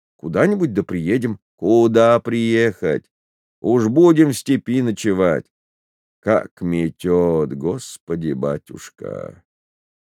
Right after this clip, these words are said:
Хотя меня удивляло то, что передовой ямщик, очевидно, уже потеряв и дорогу, и направление, не отыскивал дороги, а весело покрикивая, продолжал ехать полной рысью, я уже не хотел отставать от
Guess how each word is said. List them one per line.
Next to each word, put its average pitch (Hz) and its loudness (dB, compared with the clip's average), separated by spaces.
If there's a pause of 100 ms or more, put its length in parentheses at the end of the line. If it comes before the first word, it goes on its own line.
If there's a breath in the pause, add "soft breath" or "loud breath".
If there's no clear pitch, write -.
(520)
Хотя 92 0
меня 80 -2
удивляло 85 0
то, 139 -2
что 123 -8
передовой 117 0
ямщик, 110 -6 (340)
очевидно, 113 0
уже 104 4
потеряв 101 2
и - -2
дорогу, 98 2
и 85 0
направление, 92 0 (400)
не 92 0
отыскивал 104 -2
дороги, 73 -2
а 71 0
весело 95 2
покрикивая, 90 -2
продолжал 98 2
ехать 87 -4
полной 76 -4
рысью, 107 -4 (540)
я 170 2
уже 107 -2
не 101 0
хотел 98 -2
отставать 62 -8
от 55 -14